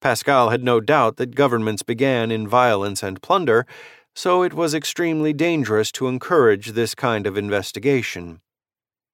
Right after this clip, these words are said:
There is no surer way to lose everything.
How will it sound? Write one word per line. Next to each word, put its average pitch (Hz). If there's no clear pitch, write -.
There 185
is 180
no 170
surer 170
way 139
to 156
lose 147
everything. 98